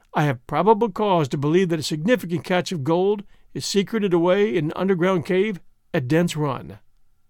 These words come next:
Meanwhile, the legend continues. We hope you enjoyed this story at One thousand one Heroes, Legends, Histories, and Mysteries podcast.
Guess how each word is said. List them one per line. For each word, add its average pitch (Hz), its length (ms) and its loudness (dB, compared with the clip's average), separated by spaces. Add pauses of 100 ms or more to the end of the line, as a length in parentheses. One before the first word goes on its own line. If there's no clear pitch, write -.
(320)
Meanwhile, 170 640 4 (360)
the 160 100 -2
legend 147 380 0
continues. 151 600 2 (1160)
We 160 100 2
hope 226 200 4
you 277 80 2
enjoyed 240 320 2
this 180 120 2
story 185 300 2
at 156 60 -2
One 180 180 2
thousand 202 400 0
one 220 160 4
Heroes, 151 540 0
Legends, 202 440 0
Histories, 240 460 -2
and 160 120 2
Mysteries 214 380 -2
podcast. 151 640 -2